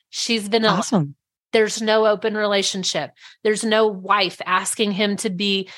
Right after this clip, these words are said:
Speaker 1: doing different positions all the time like I was.
Speaker 2: Right,
Speaker 1: Like, I can
Speaker 2: right.
Speaker 1: only imagine that he's in such a better place. He seems very happy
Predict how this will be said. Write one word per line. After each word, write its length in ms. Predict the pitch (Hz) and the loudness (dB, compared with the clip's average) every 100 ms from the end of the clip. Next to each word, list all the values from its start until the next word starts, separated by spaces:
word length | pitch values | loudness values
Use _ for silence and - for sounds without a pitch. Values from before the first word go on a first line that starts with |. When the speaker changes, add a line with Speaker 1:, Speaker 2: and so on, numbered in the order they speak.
| - 185 | -14 -8
Speaker 1:
doing 360 | 202 208 196 | -4 -2 -2
different 400 | 185 196 208 208 - | -2 -2 -2 -6 -8
positions 680 | 196 185 196 180 165 165 | -6 -4 -2 -2 -2 -2
all 100 | 151 | -2
the 100 | 151 | -2
time 260 | 151 160 160 | -2 0 0
like 200 | 160 160 | -2 0
I 140 | 165 | 0
was. 320 | 165 - - 269 | 0 -4 0 0
Speaker 2:
Right, 500 | 220 220 220 208 - | 4 4 4 2 0
Speaker 1:
Like, 220 | 190 196 | 0 2
I 140 | 180 185 | 2 4
can 180 | 180 208 | 4 2
Speaker 2:
right. 20 | |
Speaker 1:
only 280 | 247 247 240 | 0 2 2
imagine 500 | 220 226 220 208 190 | 4 2 2 0 -2
that 80 | |
he's 240 | 180 208 190 | -4 -6 -4
in 140 | 190 | -4
such 260 | - 190 202 | -2 -2 0
a 80 | 185 | -2
better 360 | 175 175 165 | 0 0 -2
place. 480 | - - 208 170 - | -6 -2 0 0 -4
He 100 | 185 | -8
seems 340 | - 254 220 | -8 -8 -8
very 260 | - 180 165 | -6 -4 -4
happy 580 | 156 190 180 147 165 | -2 -2 -2 -8 -10